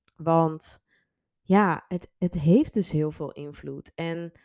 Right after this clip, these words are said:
nou ja, als je met zoiets eigenlijk kleins dat kan veranderen, waarom zou je daar dan niet aan meedoen? En waarom zou je het jezelf niet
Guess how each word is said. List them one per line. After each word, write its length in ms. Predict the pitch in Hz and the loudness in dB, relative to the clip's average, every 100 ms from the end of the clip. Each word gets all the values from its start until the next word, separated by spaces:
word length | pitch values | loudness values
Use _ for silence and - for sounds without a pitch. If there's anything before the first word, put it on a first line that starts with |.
| _ _ - | _ _ -6
nou 180 | 196 | -2
ja, 160 | 190 165 | 2 0
als 300 | - 185 - | 0 -4 -2
je 80 | 214 | -2
met 160 | 196 | -2
zoiets 560 | - 214 220 240 190 - - | -2 0 2 2 -2 -10 -8
eigenlijk 540 | 185 262 254 196 - - | -2 -2 0 -2 -4 -8
kleins 680 | 185 175 185 202 196 - - _ - | -2 0 0 -4 -6 -10 -14 _ -4
dat 200 | 180 175 | -2 0
kan 220 | - 175 | -2 -2
veranderen, 580 | 165 165 180 185 160 151 | -2 -2 -2 -2 -4 -4
waarom 280 | 156 165 175 | -4 -4 -4
zou 220 | 170 170 | -4 -2
je 60 | 170 | -2
daar 160 | 160 | -6
dan 200 | 156 156 | -8 -8
niet 220 | 156 175 | -10 -10
aan 160 | - 151 | -8 -2
meedoen? 480 | 156 160 156 143 - | 0 0 -2 -8 -10
En 140 | 147 | -6
waarom 240 | 151 156 160 | -4 -4 -4
zou 260 | 160 156 | -4 -2
je 60 | 160 | -4
het 140 | 151 | -6
jezelf 500 | 156 147 165 208 202 | -8 0 2 2 0
niet 300 | 180 170 _ | -6 -8 _